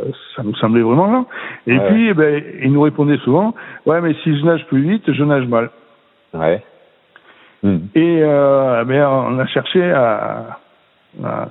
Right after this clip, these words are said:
Speaker 1: à mettre, euh, comment dire, des, euh, quelque chose derrière ce je nage mal.
Speaker 2: Mhm.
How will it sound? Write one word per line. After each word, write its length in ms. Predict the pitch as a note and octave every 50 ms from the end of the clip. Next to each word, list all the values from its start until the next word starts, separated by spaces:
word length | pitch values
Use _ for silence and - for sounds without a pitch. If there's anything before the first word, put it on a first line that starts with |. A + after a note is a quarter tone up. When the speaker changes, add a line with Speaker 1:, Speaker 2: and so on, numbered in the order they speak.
| - G2+
Speaker 1:
à 80 | G#2+ A2
mettre, 320 | A#2+ D3+ F3 E3+ - -
euh, 580 | C3+ C3 B2 B2 A2+ - - - - - - A2 A2+ B2 - -
comment 140 | G#2+ G#2 A2+
dire, 240 | B2 B2 B2 A2+ A2 A2 G#2+ A2 G#2 G#2 G#2+
des, 200 | G#2+ G#2 G#2 G#2+ - - - - - - - - - _ -
euh, 180 | C3 A#2+ A2 A2 - - - C3
quelque 220 | - C3+ B2 C3 B2
chose 240 | - G3+ A3+ G#3
derrière 320 | D3+ C3 A#2+ D3 F#3+ F3 - -
ce 120 | C3 B2
je 120 | A#2+ A#2+ D3+
nage 260 | D3 D3+ C#3 A#2+ A2
mal. 240 | A#2 A2+ G#2 G#2 - - _ _ _ _ _ _ _ _ _ E2+
Speaker 2:
Mhm. 200 | E2 D#2+ E2+